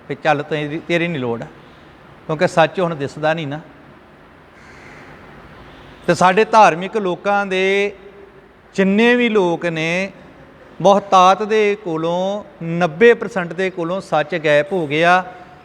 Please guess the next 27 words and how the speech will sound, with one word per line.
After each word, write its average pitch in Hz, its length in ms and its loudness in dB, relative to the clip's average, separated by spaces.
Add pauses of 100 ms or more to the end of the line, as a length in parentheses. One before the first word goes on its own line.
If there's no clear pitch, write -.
(140)
ਗੁਰਬਾਣੀ 185 520 2
ਦੀਆਂ 233 220 0
ਉਦਾਹਰਨਾਂ 196 500 2
ਦਿੰਦੇ 175 280 -2
ਨੇ, 214 140 -2
ਗੁਰਬਾਣੀ 180 460 -2
ਦਾ 185 140 0
ਸ਼ਬਦ 160 300 -4
ਪੜ੍ਹਦੇ 190 400 0
ਨੇ 214 160 -4 (640)
ਤੇ 202 80 0 (140)
ਅਰਥ 202 180 0
ਉਹਦੇ 196 220 0
ਕਰਦੇ 170 320 -2
ਨੇ 175 100 -6
ਸਨਾਤਨੀ 151 380 -8
ਮੱਤ 139 240 -8
ਵਾਲੇ। 131 260 -10 (2750)
ਭੋਲੇ 220 400 6
ਲੋਕਾਂ 202 500 0
ਨੂੰ 185 440 -8 (1040)
ਜੋਤਾਂ 202 380 4
ਦੇ 214 120 4
ਪਿੱਛੇ 202 280 -2
ਭਜਾ 185 300 4
ਰਹੇ 135 220 0
ਨੇ। 127 100 -10